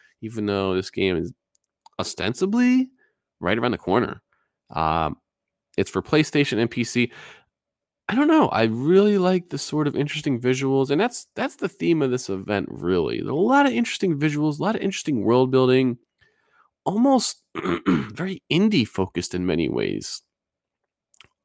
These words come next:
Like, but ambitious indie games. Uh, so, you know, I think this one didn't really do much for the event, but people are curious, and so am I.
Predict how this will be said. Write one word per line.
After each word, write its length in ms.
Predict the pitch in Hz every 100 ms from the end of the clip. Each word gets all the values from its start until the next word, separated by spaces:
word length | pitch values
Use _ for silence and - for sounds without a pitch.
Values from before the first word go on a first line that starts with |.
| -
Like, 280 | 104 95 - _
but 160 | 110 - -
ambitious 600 | 113 92 78 165 202 -
indie 320 | 98 95 78
games. 540 | - 62 52 50 - - - - - - _ _
Uh, 420 | 73 76 73 71 -
so, 640 | - - 92 87 85 80 - _ _ _ _ _ _ _ _ _
you 100 | -
know, 260 | 294 262 - -
I 120 | 254
think 320 | - 269 262
this 260 | 240 240 233
one 180 | 233
didn't 220 | 202 202 180
really 180 | 190
do 100 | 175
much 200 | 170 170
for 100 | -
the 80 | 147
event, 280 | 143 135 139
but 160 | 139 - - _ _ 170 -
people 260 | - 160 151
are 80 | 123
curious, 480 | - 104 104 107 -
and 100 | 73
so 260 | - 62
am 100 | 69
I. 440 | 71 71 53 50